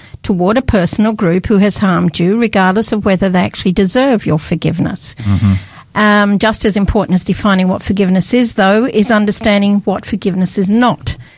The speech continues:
Speaker 1: Experts who study or teach forgiveness make clear that when you forgive, you do not gloss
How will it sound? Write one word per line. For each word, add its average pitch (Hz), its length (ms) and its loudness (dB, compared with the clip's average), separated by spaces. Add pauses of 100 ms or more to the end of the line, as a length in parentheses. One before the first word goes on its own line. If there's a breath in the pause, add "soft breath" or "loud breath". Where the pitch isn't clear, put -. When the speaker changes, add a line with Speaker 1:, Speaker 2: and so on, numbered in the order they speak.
(200 loud breath)
Speaker 1:
Experts 220 500 -2
who 208 100 0
study 254 420 0
or 160 80 0
teach 160 300 -4
forgiveness 190 560 -2
make 196 200 0
clear 202 280 0
that 185 160 -2
when 196 160 2
you 175 80 2
forgive, 254 500 -2
you 226 120 2
do 226 200 0
not 220 220 0
gloss 226 420 -2